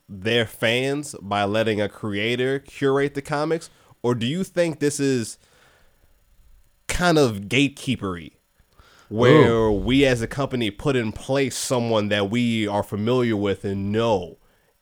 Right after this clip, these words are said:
Speaker 1: and know that, um, maybe, what am I trying to say? Maybe we know that Scott Snyder does things a certain way, and he's
Speaker 2: Yeah.
Speaker 1: gonna, not gonna sign up people that doesn't do it the way that we know s-, we like Scott Snyder to do it.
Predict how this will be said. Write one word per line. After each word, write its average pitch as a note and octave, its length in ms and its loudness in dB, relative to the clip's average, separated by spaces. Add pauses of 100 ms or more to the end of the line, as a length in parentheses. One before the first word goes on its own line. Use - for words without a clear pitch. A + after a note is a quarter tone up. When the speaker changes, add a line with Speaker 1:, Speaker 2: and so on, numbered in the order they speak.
(240)
Speaker 1:
and G#2+ 520 -2
know A2+ 440 2
that, G2+ 500 0
um, F2 640 -4
maybe, G2+ 580 -2 (720)
what G2 100 -6
am F#2 60 -4
I F2 40 -2
trying - 220 -6
to E2 40 -10
say? E2 280 -12 (1160)
Maybe F3+ 360 4
we E3+ 260 2
know G#3 200 8
that E3 140 6
Scott D#3+ 320 0
Snyder D3+ 260 2
does B2+ 260 2
things B2 260 0
a G2+ 40 -6
certain G#2 340 -2
way, G2 300 -4
and A#2 140 0
he's A#2+ 80 8
Speaker 2:
Yeah. F#2 60 4
Speaker 1:
gonna, D3 120 6
not C#3 180 4
gonna B2 180 2
sign B2+ 300 0
up A2 180 4
people G2+ 600 -2 (720)
that A#2 220 2
doesn't A#2 400 2
do C3 180 8
it A2+ 120 4
the A2+ 80 2
way A#2+ 240 4
that G#2+ 200 0
we A#2 160 0
know A#2 240 4
s-, - 180 -6
we A2+ 240 -2
like G2+ 360 -2
Scott A2 320 2
Snyder B2 500 2
to F2 100 -8
do E2 240 -10
it. - 80 -20